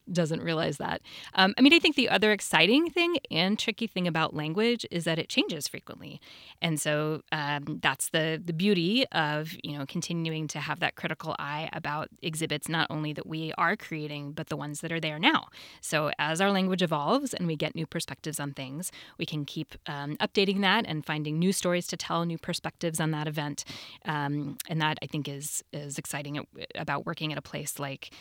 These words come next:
Cincinnati Museum Center, too, where we can look at things not only through a historical lens,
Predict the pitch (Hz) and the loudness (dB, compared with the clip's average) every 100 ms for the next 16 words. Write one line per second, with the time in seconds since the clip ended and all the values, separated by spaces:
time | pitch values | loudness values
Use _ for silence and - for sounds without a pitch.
0 | - - 180 175 170 180 269 277 180 170 | -12 -2 2 4 4 6 8 8 4 0
1 | 151 247 175 151 156 147 156 165 156 151 | 0 2 2 0 -2 -2 -2 0 0 -2
2 | 160 - 143 139 160 156 - 233 311 277 | -6 -6 -6 -4 -4 -2 4 6 6 6
3 | 233 220 196 - 160 147 160 139 147 165 | 4 4 0 -4 -6 -6 -8 -10 -8 -6
4 | 185 | -4